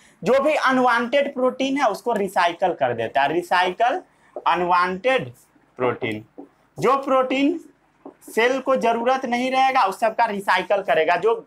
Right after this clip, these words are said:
गड़बड़ हो जाएगा सबको recycle करेगा। And other chemicals into useful materials।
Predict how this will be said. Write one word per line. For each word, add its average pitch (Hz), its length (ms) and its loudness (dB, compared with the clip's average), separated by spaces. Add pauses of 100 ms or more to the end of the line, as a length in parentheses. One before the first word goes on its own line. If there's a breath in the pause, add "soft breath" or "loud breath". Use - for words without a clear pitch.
गड़बड़ 190 360 2
हो 226 100 0
जाएगा 220 320 2
सबको 180 300 -2
recycle 127 500 0
करेगा। 101 460 -2 (380 loud breath)
And 262 180 2 (100)
other 247 380 2
chemicals 247 680 -2 (360 soft breath)
into 214 340 0
useful 202 640 0
materials। 110 720 -2